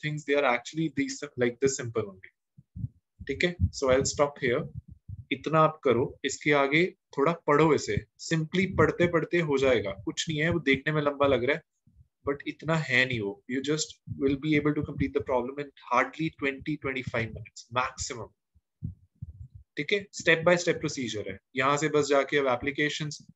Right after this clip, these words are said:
एप्लीकेशंस में जाके सिमुलेट, सिमुलेट जैसे ही on हो जाएगा वो पुराना वाला रह गया, just ignore it। You have loads, you have constraints, you have materials and you just need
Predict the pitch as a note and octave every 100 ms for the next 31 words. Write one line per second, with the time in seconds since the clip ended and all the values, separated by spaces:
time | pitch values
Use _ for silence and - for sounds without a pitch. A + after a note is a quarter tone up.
0 | _ _ B2 C#3+ C#3 C3+ C#3 C3+ C3 B2
1 | C3+ - C3 C#3+ D#3+ D#3+ _ _ _ -
2 | - C3 C3+ C#3+ C3+ B2+ C#3+ C3 B2+ C3+
3 | C3+ C3 C#3+ C#3+ C3 C3+ A#2+ A#2 B2 A#2+
4 | A2+ G#2 A2+ - _ - - A2 A2 A2+
5 | G#2+ G#2 A2+ - _ _ _ B2+ B2 B2+
6 | A#2+ - A2+ C#3 F3 - - A2+ A2+ G#2+
7 | - A#2 - D#3 F3 - B2 A2 G#2+ G#2
8 | C#3 D#3+ E3+ F3 _ A#2+ A#2 A#2 B2 A#2+